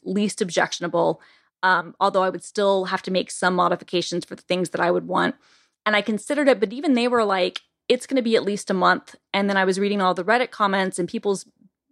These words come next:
builds were delayed even longer. Like, people, there are people who ordered in November who still don't have their systems, you know, but it's taking at least,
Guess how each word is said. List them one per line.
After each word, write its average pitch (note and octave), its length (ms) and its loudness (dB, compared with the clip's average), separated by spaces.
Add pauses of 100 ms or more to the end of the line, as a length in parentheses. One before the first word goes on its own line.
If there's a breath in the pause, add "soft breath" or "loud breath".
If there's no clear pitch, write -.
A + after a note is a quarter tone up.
(140)
builds G3 280 2
were F#3+ 80 -2
delayed F#3+ 320 0
even E3 200 0
longer. G3 440 2
Like, F3 140 -4
people, F#3+ 280 -4
there F#3 100 0
are - 20 -2
people A#3 220 -4
who G3 100 -2
ordered F#3 300 0
in F#3 80 -2
November F#3 400 0
who F3+ 80 -6
still F3 300 -2
don't F3+ 120 0
have F3 220 0
their F3 320 -2
systems, G3+ 680 -2 (320 soft breath)
you G#3+ 80 -4
know, G3 80 4
but F#3+ 140 0
it's - 120 -12
taking C4 280 2
at - 80 -4
least, G3+ 480 -4